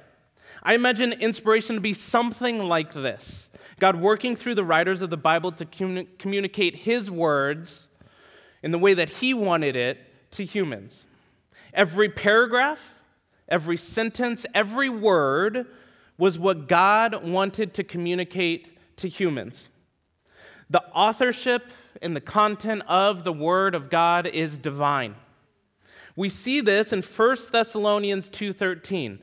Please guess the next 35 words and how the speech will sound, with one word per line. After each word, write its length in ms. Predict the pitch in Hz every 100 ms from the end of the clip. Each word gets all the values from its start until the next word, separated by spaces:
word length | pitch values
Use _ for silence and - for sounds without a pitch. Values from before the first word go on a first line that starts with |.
| - - -
when 160 | 170 170
Paul, 580 | - 226 180 202 240 - - -
uh, 160 | 156
who 140 | 151 170
wrote 340 | 165 226 220
Timothy 420 | 233 196 180 185
here, 320 | 151 160 170
he 140 | 196 185
also 260 | 185 214
wrote 320 | 196 202 196 -
First 300 | 202 196 208
Thessalonians, 760 | 196 190 175 180 170 190 220 - -
he 180 | - 233
says, 500 | - 202 196 226 214 - -
"When 240 | 165 214
you 240 | 208 233 220
received 800 | 202 - - 247 262 262 214 180
the 80 | 196
Word 320 | 180 190 190
of 160 | 156
God, 420 | 147 123 120 156 180 _ _ _ _ _ _ -
which 240 | 185 220
you 160 | 294 254
heard 240 | 240 202
from 240 | - 208
us, 500 | 156 202 - - - _ _ _ _
you 160 | 180 220
accepted 560 | 214 - 240 233 247
it 280 | 220 220 214
not 520 | 156 175 214 277 269 -
as 400 | 196 214 220 196
the 100 | 175
words 460 | 175 175 180 180 156
of 240 | 160 147
men, 540 | 196 220 139 139 208